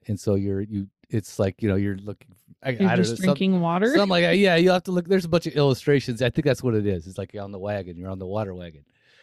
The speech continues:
Speaker 1: Yeah.
Speaker 2: Okay, well,
Speaker 1: Yeah, yeah.
Speaker 2: that
Speaker 1: I think that's where it comes from. I'm not a hundred percent sure, so I'd have to go look it up. But I think that my, my fucked up memory says it's from something like that.
Speaker 2: <laughs> Yeah, I mean, I never understood.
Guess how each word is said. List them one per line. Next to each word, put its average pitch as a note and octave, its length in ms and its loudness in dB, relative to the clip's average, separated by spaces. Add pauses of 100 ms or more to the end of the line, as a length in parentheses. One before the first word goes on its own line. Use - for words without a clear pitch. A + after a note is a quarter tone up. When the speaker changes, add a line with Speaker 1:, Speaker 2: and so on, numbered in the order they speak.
Speaker 1:
Yeah. G#3 120 0
Speaker 2:
Okay, F#3+ 380 0
well, F#3+ 300 -2
Speaker 1:
Yeah, C#3 80 2
yeah. C3+ 240 2
Speaker 2:
that F#3+ 200 -4 (220)
Speaker 1:
I C3+ 80 -2
think C4 220 2
that's B3+ 200 2
where F#3 120 6
it D3 80 2
comes D#3 160 2
from. C#3 120 2
I'm C3+ 100 4
not D3+ 200 2
a A#2 40 -8
hundred D#3+ 180 4
percent C#3+ 320 -2
sure, F3 200 0
so D#3 120 -2
I'd B2+ 80 -2
have C#3 160 -2
to - 80 -10
go C3 100 0
look B2 240 0
it A2+ 80 -4
up. G2 160 -6
But D3+ 100 2
I D#3 60 2
think G3 200 -2
that E3+ 140 -2
my, D3+ 200 -2 (280)
my C#3 100 -6
fucked - 260 -2
up C3 80 0
memory B2 320 2
says G#2 220 -4
it's F#2 100 -18
from G2+ 160 -8
something A2 200 -2
like F#2+ 140 -6
that. G#3+ 460 -2 (100)
Speaker 2:
<laughs> - 520 -8 (600)
Yeah, C3+ 160 -2
I F3 80 2
mean, G3 260 6
I F#3 120 2
never F3+ 320 0
understood. E3+ 680 -2